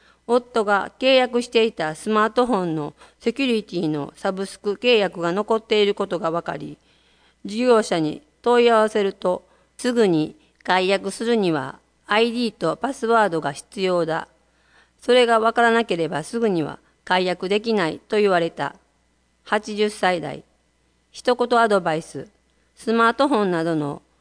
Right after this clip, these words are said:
アイディー、パスワードは第三者に知られないよう適切に管理することが重要です。一方で、デジタル遺品を確認する必要がある場合に、個人のスマートフォンなどの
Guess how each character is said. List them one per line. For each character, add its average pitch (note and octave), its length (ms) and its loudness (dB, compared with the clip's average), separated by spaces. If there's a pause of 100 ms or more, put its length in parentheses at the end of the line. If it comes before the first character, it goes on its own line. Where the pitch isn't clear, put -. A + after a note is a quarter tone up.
(280)
ア G3 160 -2
イ G#3 120 0
デ G#3 80 -8
ィ G#3 180 -2
ー、 - 40 -14 (160)
パ A3 120 2
ス - 140 -10
ワ A#3 180 4
ー - 20 -4
ド E3 140 -2
は C#3+ 220 -8 (360)
第 A#3 220 4
三 A3 260 2
者 F3+ 140 -4
に D#3+ 140 -2
知 - 140 -12
ら A3+ 100 4
れ A3+ 100 2
な G#3+ 180 2
い G#3 100 0
よ D#3+ 240 -2
う - 120 -20
適 A3+ 220 -4
切 A#3+ 240 -2
に G#3 140 -2
管 A#3 200 2
理 F3 100 -2
す G3 140 -2
る F#3+ 80 -2
こ F#3+ 140 -8
と G#3 120 -6
が F#3+ 140 0
重 E3+ 260 -6
要 D#3+ 180 -4
で D3+ 120 -10
す。 - 220 -20 (720)
一 A#3 180 -4 (100)
方 G3+ 220 0
で、 D3+ 240 -6 (400)
デ A3 160 2
ジ A#3+ 100 -4
タ A#3+ 120 2
ル A3+ 80 2
遺 A#3 100 -2
品 G#3 280 -2
を D3 180 -6 (280)
確 A#3 260 -4
認 A#3 200 0
す A#3 140 -4
る A3 100 0
必 - 260 -10
要 G#3+ 200 2
が G3+ 140 2
あ G#3 60 2
る F#3+ 120 2
場 E3+ 200 2
合 E3 60 -2
に、 D#3 380 -4 (480)
個 B3 140 2
人 G#3 280 0
の D#3 140 0
ス - 160 -10
マ G3+ 160 2
ー - 20 -4
ト A#3+ 160 0
フ A#3 140 -6
ォ E3+ 60 -2
ン E3+ 80 -4
な E3+ 120 -6
ど E3+ 140 -4
の D3 220 -6